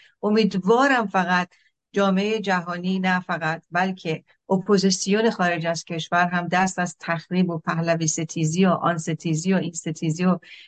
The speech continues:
چپ و راست رادیکال بر-، دست از این کارا بردارن تا بتونیم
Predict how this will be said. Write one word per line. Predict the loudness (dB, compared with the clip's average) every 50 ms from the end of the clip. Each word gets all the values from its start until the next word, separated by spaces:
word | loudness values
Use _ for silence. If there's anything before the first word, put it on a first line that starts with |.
| _ _ _
چپ | -6 0 2 2 0 2 0
و | -2 -2
راست | 0 2 2 2 0 0 0
رادیکال | 0 2 2 2 2 0 -2 -4 -2 -2 -2 -2
بر-، | 0 0 0 0 0 -4 -8 -14 -18 -18 _ _ -20 -18 _ -2
دست | 0 0 0 0 0
از | 0 0
این | 0 -2
کارا | 0 0 0 0 0 0
بردارن | 0 2 2 2 2 2 0 0 0 0 -2 -2 -6 _ _ _ _ _ _ _
تا | -4 -2 -2 -2
بتونیم | 0 0 0 -2 0 -4 -4 -4 -4 -6 -10 -14